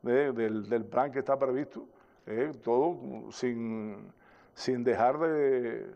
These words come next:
de reiterar las dificultades, la necesidad de, de financiamiento para poder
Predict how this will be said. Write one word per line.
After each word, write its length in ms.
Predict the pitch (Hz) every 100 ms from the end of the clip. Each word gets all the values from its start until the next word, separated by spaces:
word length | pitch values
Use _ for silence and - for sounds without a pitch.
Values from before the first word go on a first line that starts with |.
| -
de 200 | 120 127
reiterar 600 | 123 127 123 120 117 165 226 - - - _
las 260 | 127 135 107
dificultades, 840 | 120 127 113 113 98 113 - 214
la 220 | 131 127
necesidad 680 | 131 110 120 - 117 117 160
de, 360 | 170 - -
de 160 | 127 120
financiamiento 840 | 123 127 120 117 113 113 151 180
para 200 | 151 123
poder 340 | 110 117 139